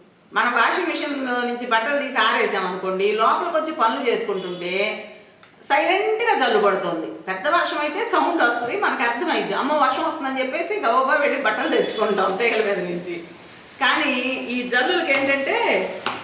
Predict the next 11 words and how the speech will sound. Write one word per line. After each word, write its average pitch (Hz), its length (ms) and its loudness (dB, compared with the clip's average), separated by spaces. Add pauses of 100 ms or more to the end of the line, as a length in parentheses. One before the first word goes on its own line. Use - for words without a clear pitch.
(160)
ఆ, 185 460 0 (160)
సైలెంట్గా 381 600 2
పడుతున్నాయి 220 440 2
అన్నమాట, 180 500 -2 (180)
మనకి 226 360 0
తెలియడం 330 460 4
లేదు 214 200 4
ఎప్పుడు 269 380 -2
జల్లు 233 140 2
పడిద్దో 202 340 2
కూడా. 170 360 0